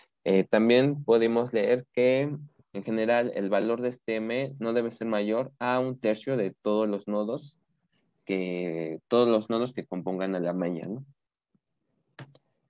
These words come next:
Eh, bueno, aquí está una representación de cómo se lleva a cabo este a-, algoritmo.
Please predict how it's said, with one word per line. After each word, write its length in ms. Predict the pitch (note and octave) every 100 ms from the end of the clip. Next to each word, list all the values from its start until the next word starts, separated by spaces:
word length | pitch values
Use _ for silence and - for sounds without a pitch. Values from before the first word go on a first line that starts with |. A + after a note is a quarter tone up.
| _ -
Eh, 120 | G#2
bueno, 240 | A2 C3+ D3+
aquí 160 | C3+
está 280 | B2+ C3+ A#2+
una 200 | B2 A#2
representación 680 | A2+ G#2 G#2 A2 G#2 G2+ B2
de 140 | B2
cómo 240 | - G2 G2+
se 140 | F#2+
lleva 220 | F#2+ F#2
a 80 | F#2 _
cabo 480 | F#2 F2+ F#2+ F#2+ F2+
este 440 | F2 - - E2+
a-, 240 | E2 D#2
algoritmo. 600 | G2 G#2 B2 D3+ C#3+ D3